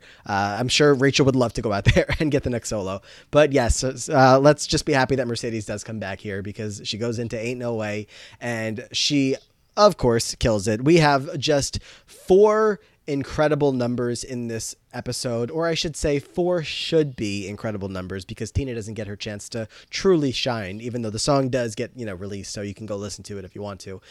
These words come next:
But, uh, we get these four amazing performances, especially these two at the end here with Holly and Mercedes back to back, just killing it. Mercedes at the end of this is, you know, everybody loved it, of course, and, uh, at the end,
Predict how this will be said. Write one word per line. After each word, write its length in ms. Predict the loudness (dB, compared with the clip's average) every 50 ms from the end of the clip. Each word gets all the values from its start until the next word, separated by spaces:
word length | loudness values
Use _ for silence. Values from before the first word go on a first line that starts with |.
| -20 -20 -18 _ -6
But, 240 | -4 -4 -2 -2
uh, 240 | -2 -2 -2 -4 -6 -8 _ _ _ _
we 140 | -4 -2 0
get 280 | 2 2 2 2 0 -4
these 220 | -4 -4 -4 -6
four 480 | -4 0 2 4 4 6 4 2 0 -2 _ _ _ _ _
amazing 600 | -6 -2 0 2 2 2 2 0 0 0 -2 -4 -6
performances, 920 | -8 -10 -8 -4 -4 -4 -4 -6 -8 -8 -6 -4 -4 -4 -4 -6 -8 -10
especially 580 | -8 -8 -6 -2 -2 0 0 0 0 0 0
these 200 | 0 -2 -4 -4
two 200 | -4 -4 -4 -4
at 80 | -4 -4
the 120 | -4 -6
end 200 | -6 -6 -6 -6
here 160 | -6 -6 -8 -8
with 100 | -8 -8
Holly 360 | -6 -6 -4 -4 -6 -6 -8
and 100 | -8 -10
Mercedes 420 | -10 -10 -10 -10 -10 -8 -10 -10
back 200 | -10 -10 -12 -12
to 100 | -12 -12
back, 180 | -10 -10 -10 -12
just 180 | -14 -16 -14
killing 300 | -12 -10 -10 -10 -8 -10
it. 140 | -10 -12 -14 -18 -20 -20 -20 -20 -20 -12
Mercedes 560 | -8 -6 -4 -2 0 0 0 2 0 0 -2
at 80 | -2 0
the 120 | 0 0
end 120 | 0 0 0
of 60 | -2
this 340 | -2 -2 -2 -2 -4 -6 -8 -12 -18 _ _
is, 340 | -6 -2 -2 -2 -2 -4 -6
you 140 | -6 -6 -6
know, 180 | -6 -8 -10 -14 _ _ _ _ _ _ -2
everybody 480 | 2 4 4 6 6 6 6 4 4 4
loved 320 | 4 4 4 4 4 4
it, 140 | 2 2 2
of 160 | 0 -2 -2
course, 420 | 0 2 2 2 2 2 0 -2 -4
and, 440 | -4 -2 -2 0 0 0 0 0 0
uh, 180 | 2 2 2 0
at 120 | -2 0
the 120 | 2 4 6
end, 300 | 6 6 4 2 -2